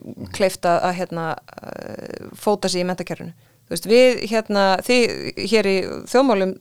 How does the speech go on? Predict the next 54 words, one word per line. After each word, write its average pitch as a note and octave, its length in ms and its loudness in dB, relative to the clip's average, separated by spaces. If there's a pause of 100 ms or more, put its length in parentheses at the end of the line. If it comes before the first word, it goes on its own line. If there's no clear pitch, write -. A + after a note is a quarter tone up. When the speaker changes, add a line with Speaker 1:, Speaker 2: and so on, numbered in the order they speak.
Speaker 2:
þú G3+ 80 -4
veist, - 240 -4 (500)
talið G#3+ 240 4
mikið F#3+ 280 2
um, F#3 140 0
um F#3+ 280 0
hagvöxt. A3+ 420 0
Ég G#3+ 60 -4
meina, G#3 140 -2
hverjir C4 260 4
hafa B3 180 4
borið B3 300 4
uppi A3+ 100 -6
hagvöxt G3+ 320 0
á F#3 80 -2
Íslandi? E3 300 -10 (400)
Það G3+ 240 4
er G#3+ 100 2
í, F#3+ 400 -8
í - 140 -12
grundvallaratriðum, G3 760 0
sko, - 140 -8
bara F#3 300 2 (260)
fólk - 300 -4
sem G3 100 -4
hefur F#3+ 300 -2 (180)
flutninga F#3+ 480 -2
til F#3 140 -4
þess F3+ 140 -2
að, F3 160 0
að, F#3 180 -4
Speaker 1:
Mhm. - 20 -6
Speaker 2:
hérna, F3 400 -4 (680)
eh, F3+ 160 2
gera A3+ 300 4
okkur B3 120 -4
kleift C4+ 260 4
að A3+ 60 4
halda A3+ 320 2
uppi G3 560 2
bara F#3 220 4
mikilvægum G3 420 2
atvinnugreinum F3+ 800 0
og, E3 220 -2
og, F3+ 140 -2
hérna, E3+ 360 -4
fjölga F#3 260 -4
störfum E3+ 460 0
og, D#3+ 260 -4
og, - 80 -10
þú - 80 -6
veist, - 180 -6
allt - 220 -6
þetta. - 120 -10